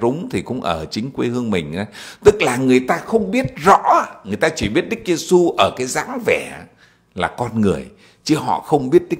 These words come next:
Giêsu là con Thiên Chúa. Và đây cũng là một cái điều để cho chúng ta thấy đó, dò sông, dò biển dễ dò nhé. Chúng ta không thể biết hết con người được đâu. À, dĩ nhiên là cũng có một cái nghĩa tiêu cực, đó là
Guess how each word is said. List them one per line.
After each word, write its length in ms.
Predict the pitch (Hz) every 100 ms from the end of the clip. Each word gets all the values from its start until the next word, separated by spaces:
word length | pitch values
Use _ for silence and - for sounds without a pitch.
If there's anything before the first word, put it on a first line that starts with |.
| -
Giêsu 340 | 127 - 123
là 180 | 104 76 -
con 280 | 113 127 117
Thiên 180 | 120 110
Chúa. 280 | - 95 110 - _ _ _ _ -
Và 60 | 78
đây 140 | 92
cũng 220 | 92 98 107
là 240 | 80 73
một 220 | 73 69
cái 100 | 104
điều 200 | 95 76
để 120 | 69
cho 140 | 71 87
chúng 200 | 101 101
ta 120 | 85
thấy 260 | - 92 101
đó, 120 | 120 - - -
dò 340 | 92 104 95 -
sông, 380 | - 131 127
dò 240 | 101 80 80
biển 300 | 85 76 73
dễ 220 | 101 120
dò 320 | 110 78 65 -
nhé. 260 | 98 95 107 101 - _
Chúng 180 | - 110
ta 100 | 110
không 240 | 104 110 -
thể 160 | 78
biết 240 | 76 110 127
hết 160 | 165 -
con 220 | 110 104
người 160 | 95 80
được 200 | 78 113
đâu. 340 | 120 117 - _ _
À, 280 | 92 90 87
dĩ 180 | 85 -
nhiên 240 | 165 147
là 160 | 123 98
cũng 240 | 147 139
có 160 | - 156
một 140 | 156 -
cái 100 | 131
nghĩa 240 | 139 90 -
tiêu 120 | 143
cực, 280 | - 117 -
đó 120 | 135
là 240 | 127 95